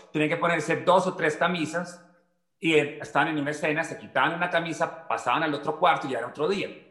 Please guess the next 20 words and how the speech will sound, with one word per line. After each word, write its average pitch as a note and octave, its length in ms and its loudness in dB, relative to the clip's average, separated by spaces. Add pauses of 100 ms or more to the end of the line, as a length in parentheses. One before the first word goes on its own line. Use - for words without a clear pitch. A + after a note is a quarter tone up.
(580)
O, B2+ 120 -6
por D3+ 140 2
ejemplo, D3+ 180 2
si D#3+ 80 -8
se D3 120 -2
les C3+ 180 2
olvidaba B2+ 500 2
el E3+ 80 -2
Parlamento, E3+ 680 0
simplemente C#3+ 600 0
seguían C#3 420 0
moviendo C3+ 420 2
los E3+ 140 2
labios - 560 2 (1160)
y F3+ 160 4
la, E3 180 4
el D3 140 -2
televidente C#3 440 0
pensaba B2+ 480 2
que C#3+ 120 2